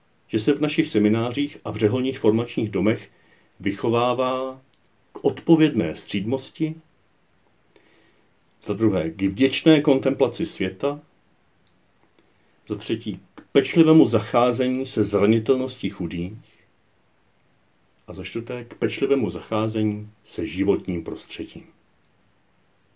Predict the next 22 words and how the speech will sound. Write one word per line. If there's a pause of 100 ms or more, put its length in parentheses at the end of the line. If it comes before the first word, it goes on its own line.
(1700)
A
doufám,
že
toto
platí
právě
i
o
farnostech,
o
křesťanských
společenstvích
žijících
ve
farnostech
a (420)
o
nás
samotných. (1200)
Tento
první
týden